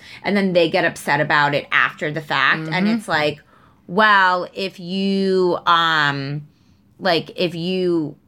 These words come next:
Speaker 1: would just listen and work your hardest during class, then your dance would be amazing.
Speaker 2: Yeah. And it's all that random comparison in between classes and things like that. Like, it's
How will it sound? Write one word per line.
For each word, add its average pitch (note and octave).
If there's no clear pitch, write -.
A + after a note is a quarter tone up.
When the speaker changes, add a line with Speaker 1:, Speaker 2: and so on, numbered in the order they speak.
Speaker 1:
would F#3
just F3
listen F#3
and E3+
work E3
your D#3
hardest G3
during D#3
class, D4
then G3+
your F#3
dance F3
would C4+
be F#3+
amazing. C3+
Speaker 2:
Yeah. C3+
And D#3+
it's D#3+
all E3
that D3+
random C#3+
comparison D3
in C3
between C3
classes C3
and B2+
things B2+
like A#2+
that. B2+
Like, B2
it's -